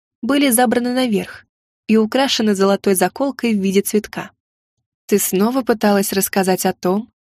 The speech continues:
что пришла из другого мира и упала в обморок". Она неодобрительно покачала головой,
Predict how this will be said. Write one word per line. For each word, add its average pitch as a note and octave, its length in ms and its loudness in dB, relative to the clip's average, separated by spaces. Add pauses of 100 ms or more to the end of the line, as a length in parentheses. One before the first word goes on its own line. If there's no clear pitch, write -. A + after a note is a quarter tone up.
(140)
что - 240 -2
пришла G3 420 0
из F#3 100 -2
другого G3 440 2
мира G#3 420 -4 (260)
и A3+ 120 2
упала B3+ 400 2
в F#3 120 -2
обморок". E3 600 -6 (580)
Она G#3+ 240 2
неодобрительно G3 760 0
покачала G#3 500 0
головой, F3+ 520 -2